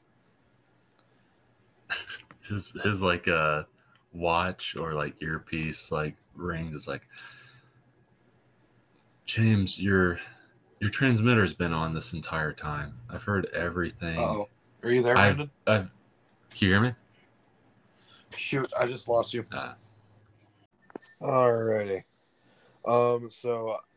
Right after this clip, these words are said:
Speaker 2: I probably shouldn't have left the web page open that I got that name off of.
Speaker 1: Oh, I gotcha.
Speaker 2: Um,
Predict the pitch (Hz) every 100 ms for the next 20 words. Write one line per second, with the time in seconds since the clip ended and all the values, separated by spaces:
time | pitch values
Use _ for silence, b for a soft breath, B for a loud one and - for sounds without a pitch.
0 | _ 110 110 123 117 113 110 110 107 104
1 | 90 - - 113 101 101 110 101 107 104
2 | - - 90 104 101 107 101 - 104 101
3 | 90 - 101 - 98 95 95 90 101 95
4 | 95 98 - 92 98 95 95 90 82 90
5 | 87 - - _ _ _ _ _ - -
6 | 85 87 87 85 78 - - - _ _
7 | _ _ _ _ - b b b _ _
8 | _ -